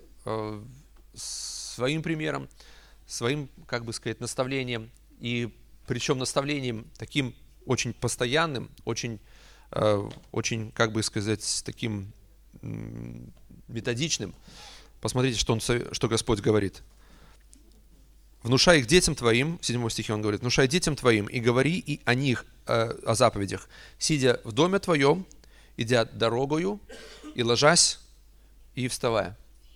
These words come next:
В мире, сейчас в современном мире появилась какая-то новая глупость. А,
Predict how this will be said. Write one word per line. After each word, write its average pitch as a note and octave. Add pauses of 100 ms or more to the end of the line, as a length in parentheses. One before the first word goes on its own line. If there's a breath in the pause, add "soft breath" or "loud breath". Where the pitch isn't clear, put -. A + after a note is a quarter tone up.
(1700)
В A#2
мире, D3 (1400)
сейчас - (120)
в -
современном A#2
мире C#3 (340)
появилась B2+ (320)
какая-то B2 (1000 loud breath)
новая C#3
глупость. C3 (160 loud breath)
А, A2